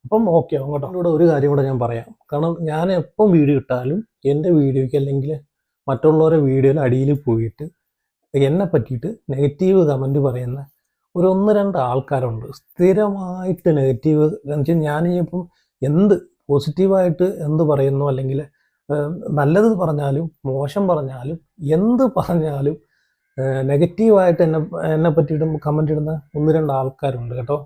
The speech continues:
അപ്പം അവരുടെ അജണ്ട എന്ന് വെച്ച് കഴിഞ്ഞാൽ എങ്ങനെയെങ്കിലും നെഗറ്റീവ് കുറേ, ചിലപ്പം ഫേക്ക് ഐ ഡി ആയിരിക്കും, ചില ആൾക്കാരെ ഫേക്ക് ഐ ഡിയോ, ചിലപ്പം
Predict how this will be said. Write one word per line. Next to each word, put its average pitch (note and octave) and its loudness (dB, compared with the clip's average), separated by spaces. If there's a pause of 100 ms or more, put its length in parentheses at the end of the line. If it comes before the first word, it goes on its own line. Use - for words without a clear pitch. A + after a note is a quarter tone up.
(360)
അപ്പം D3 -4 (720)
അവരുടെ C#3 2
അജണ്ട F#3+ 0
എന്ന് G#3+ 0
വെച്ച് G3 -4
കഴിഞ്ഞാൽ G3+ -2
എങ്ങനെയെങ്കിലും F#3+ -2
നെഗറ്റീവ് F#3 0
കുറേ, E3+ 2
ചിലപ്പം C3+ -8
ഫേക്ക് C#3+ -4
ഐ D#3 6
ഡി E3+ 4
ആയിരിക്കും, E3 0
ചില C3 -4
ആൾക്കാരെ C#3+ -2
ഫേക്ക് D3+ -4
ഐ D3+ 0
ഡിയോ, E3 0
ചിലപ്പം D3+ -4